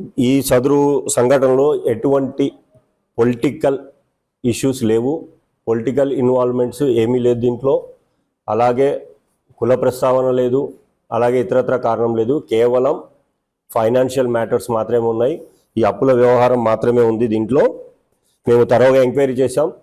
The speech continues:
నిన్న సాయంత్రం నుంచి ఇప్పటివరకు ఎంక్వైరీ చేసిన దాంట్లో మాకు తెలిసిన విషయం ఇది. సమాచారం వచ్చిన వెంటనే మాకు just WhatsApp-లో ఒక ఫోటో వచ్చిన వెంటనే మేము రెస్పాండ్ అయ్యి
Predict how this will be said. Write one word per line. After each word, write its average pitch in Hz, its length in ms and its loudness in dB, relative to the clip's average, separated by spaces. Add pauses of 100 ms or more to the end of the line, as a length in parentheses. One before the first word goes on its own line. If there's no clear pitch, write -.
(680)
నిన్న 117 220 0
సాయంత్రం 123 420 0
నుంచి 127 220 0
ఇప్పటివరకు 123 360 -2
ఎంక్వైరీ 117 300 0
చేసిన 120 300 0
దాంట్లో 117 440 -2
మాకు 113 180 -4
తెలిసిన 113 280 -4
విషయం 110 340 -2
ఇది. 143 280 -2 (920)
సమాచారం 147 560 2
వచ్చిన 139 300 0
వెంటనే 123 480 0 (400)
మాకు 113 240 -2
just 123 300 -2
WhatsApp-లో 131 640 0
ఒక 123 140 -2
ఫోటో 120 260 0
వచ్చిన 127 240 -2
వెంటనే 120 340 0
మేము 127 240 0
రెస్పాండ్ 120 420 -2
అయ్యి 135 280 -4